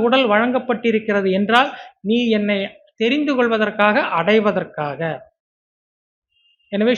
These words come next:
சக்தி எதற்கு? சிவனை தெரிந்து கொள்வது. சக்தியை தவிர்த்து நீங்கள் சிவனை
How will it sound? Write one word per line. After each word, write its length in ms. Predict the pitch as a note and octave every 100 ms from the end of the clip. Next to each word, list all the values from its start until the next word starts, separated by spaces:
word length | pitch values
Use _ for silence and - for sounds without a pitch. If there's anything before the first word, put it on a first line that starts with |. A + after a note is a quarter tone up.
| -
சக்தி 280 | A#3 - D4 A#3+
எதற்கு? 340 | A#3+ A3 B3 E4 _ - -
சிவனை 360 | - D#4+ E4 E4 -
தெரிந்து 280 | G3+ G#3 G#3
கொள்வது. 320 | D#3+ B2 B2 _ _ _ _ _ _ -
சக்தியை 560 | - A3 - C4+ B3 A3+ - A#3+
தவிர்த்து 460 | C4+ F4+ - - F#4
நீங்கள் 280 | C#4 B3 G#3 -
சிவனை 300 | A#3+ A#3+